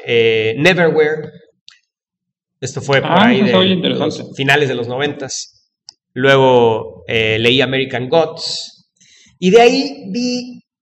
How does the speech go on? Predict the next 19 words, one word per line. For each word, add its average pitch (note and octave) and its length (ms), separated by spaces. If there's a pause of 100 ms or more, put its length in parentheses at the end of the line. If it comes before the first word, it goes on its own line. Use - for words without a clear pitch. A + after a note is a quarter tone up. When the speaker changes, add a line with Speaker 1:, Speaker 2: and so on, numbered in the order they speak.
(180)
Speaker 1:
un A#3 200
libro A3+ 360
muy A#3 220
raro, G3+ 400
con D#3+ 120
una F3+ 240
portada D3 400
muy D3 160
rara, C#3+ 200
una D3 160
portada C3+ 360
blanca, B2+ 440
con G#2+ 120
palomitas A#2+ 680
y B2 60
mamadas. A#2+ 480
Y C#3+ 80
decía, E3+ 360 (300)
escrito G#3 440